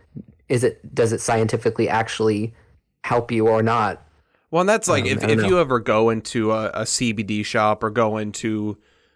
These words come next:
Speaker 2: uh, uh, a marijuana shop, like,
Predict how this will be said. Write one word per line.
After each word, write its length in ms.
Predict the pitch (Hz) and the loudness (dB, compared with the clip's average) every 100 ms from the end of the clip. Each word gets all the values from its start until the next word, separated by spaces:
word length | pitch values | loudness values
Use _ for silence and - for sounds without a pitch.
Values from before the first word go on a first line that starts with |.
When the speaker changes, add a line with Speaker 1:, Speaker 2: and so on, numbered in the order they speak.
| - | -6
Speaker 2:
uh, 400 | 117 104 101 107 107 - | 0 0 0 -4 -8 -12
uh, 380 | 113 107 107 104 - | -10 -8 -10 -10 -6
a 80 | 120 | -2
marijuana 500 | 110 107 107 104 101 | 0 2 0 -2 -4
shop, 480 | - 101 104 - - _ _ _ | -4 -2 -2 -6 -20 _ _ _
like, 400 | - 120 113 - | -2 0 0 -8